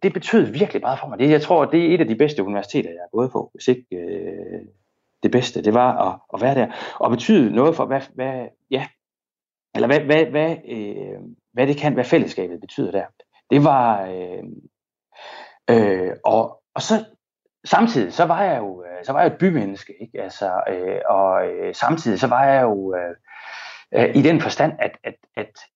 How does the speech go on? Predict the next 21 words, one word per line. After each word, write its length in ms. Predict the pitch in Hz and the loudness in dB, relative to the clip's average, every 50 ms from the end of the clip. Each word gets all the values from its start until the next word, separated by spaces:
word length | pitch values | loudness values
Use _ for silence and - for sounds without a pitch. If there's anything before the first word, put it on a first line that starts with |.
| _ - - | _ -14 -10
at, 120 | 127 120 120 _ _ _ _ - - - | -10 -10 -10 _ _ _ _ -16 -10 -6
øh, 480 | 120 95 95 92 90 90 90 92 92 - - - - - _ _ _ _ _ _ _ _ _ - | -4 -2 -2 -2 0 0 0 0 -2 -4 -8 -14 -20 -20 _ _ _ _ _ _ _ _ _ 2
jeg, 220 | 147 147 147 143 | 2 2 2 2
jeg, 140 | - 131 - - | 0 -2 -2 -2
jeg 120 | - 131 | -4 -4
tror 200 | - - 156 - | -4 -2 -4 -4
simpelthen, 460 | - - - - 82 85 92 90 85 101 | -4 -4 -4 -4 -2 -2 -2 0 2 4
jeg 100 | 120 117 | 4 4
kunne 120 | 110 104 | 2 2
godt 180 | - 113 151 165 | 2 2 0 0
have, 400 | 151 135 - - - 110 104 - | -2 -4 -6 -6 -2 -2 -2 -2
have 200 | - - - 104 | -2 -6 -8 -4
boet 240 | - - 147 135 90 | 0 2 2 2 2
i 80 | 85 - | 0 -2
Them, 120 | - 127 123 | -6 -6 -2
men, 180 | 123 117 117 117 | 0 0 2 2
men, 220 | 131 127 123 120 | 2 0 0 0
men, 280 | 131 123 117 117 113 117 | 0 0 0 0 0 -2
men, 220 | 120 110 113 110 | -2 0 0 0
øh, 300 | 107 104 101 101 101 110 113 _ _ _ _ _ _ _ - - - - - - - - _ - - - | 0 2 2 2 2 0 -2 _ _ _ _ _ _ _ -18 -16 -16 -14 -14 -16 -16 -18 _ -18 -16 -14
øh, 680 | - - - - - - - - - - - - - | -14 -14 -14 -14 -14 -14 -14 -14 -16 -14 -8 -6 -2